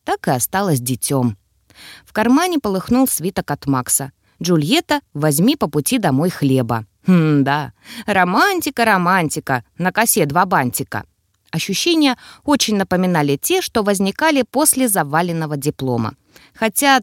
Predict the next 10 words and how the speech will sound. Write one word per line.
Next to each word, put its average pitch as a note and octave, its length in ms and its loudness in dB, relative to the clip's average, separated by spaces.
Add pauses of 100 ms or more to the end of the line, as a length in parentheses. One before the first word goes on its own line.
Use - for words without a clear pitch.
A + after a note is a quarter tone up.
та - 180 2
трагедия G3+ 540 -2
казалась G#3+ 420 0
серьезнее, C#4 680 2 (300)
зато G3+ 440 -2
это G#3 360 0
вообще G#3+ 500 0
не F#3+ 140 2
поддавалось D#3 640 -2
осмыслению. B2 720 0